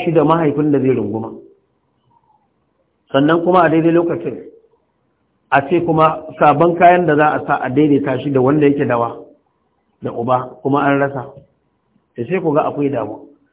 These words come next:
Hatta wannan matsalar da ake fama da shi ta insecurity a gurare da yawa, matsalar yaran nan marayu da ake wa-,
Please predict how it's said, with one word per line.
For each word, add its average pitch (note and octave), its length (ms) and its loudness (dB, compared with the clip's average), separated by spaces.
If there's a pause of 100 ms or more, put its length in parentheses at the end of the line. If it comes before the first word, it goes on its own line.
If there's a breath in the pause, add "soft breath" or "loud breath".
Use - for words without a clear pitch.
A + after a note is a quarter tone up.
(100)
Hatta G3 260 4
wannan A3+ 240 6
matsalar F#3+ 380 2
da E3+ 80 4
ake E3+ 240 0
fama E3 280 4
da D#3+ 100 2
shi - 340 -6
ta D#3 80 -2
insecurity E3 760 -2
a - 140 -2
gurare D3 520 2
da C3+ 60 -2
yawa, D3+ 360 2 (680)
matsalar G3+ 400 4
yaran F3 380 4
nan D#3+ 260 0
marayu C#3+ 420 2
da D#3+ 140 0
ake D#3 320 -2
wa-, C3 320 2